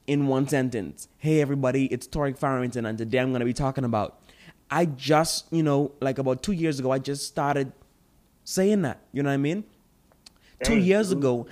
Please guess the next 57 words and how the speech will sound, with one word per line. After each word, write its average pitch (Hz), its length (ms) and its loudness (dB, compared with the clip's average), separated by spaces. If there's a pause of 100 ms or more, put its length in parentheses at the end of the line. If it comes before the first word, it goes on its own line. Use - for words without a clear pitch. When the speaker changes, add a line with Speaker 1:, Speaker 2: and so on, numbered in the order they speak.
(140)
Speaker 1:
I 151 120 0
couldn't 180 260 -2
even 175 240 -2
say 180 200 -2
my 160 160 -2
name 143 240 0
in 127 100 0
a 120 40 -2
sentence 170 420 -4
because 131 180 -6
I 127 60 2
had 131 160 0
this 131 120 -4
stutter 180 360 -2
problem. 135 420 -4 (260)
And 147 120 2
when 170 120 2
I 196 40 2
really 170 460 0
understood, 156 600 -2
like, 127 220 0 (240)
I 139 140 2
worked 131 400 -2
so 170 180 -2
hard 151 260 -4
to 127 80 -6
get 123 240 -2
here. 131 100 0
I 113 100 0
stood 165 300 -4
in, 143 140 -2 (100)
in, 127 200 -4
in 120 100 -4
my 117 140 -2
living 127 420 -2
room 113 240 -4 (300)
and 127 220 -2
I 120 100 -2
spoke - 460 -2
and 123 100 -4
I 117 80 -2
spoke 147 340 -4
and 127 80 -2
I 117 80 -2
spoke 147 300 -4
and 120 100 -2
I 113 60 -2
spoke 139 300 -4
and 123 100 -2
I 123 60 0
got 123 240 -2
so - 120 -4
used 143 300 -2
to 123 80 -4
talking 143 500 -6 (280)
and 113 180 -4
speaking 139 580 -6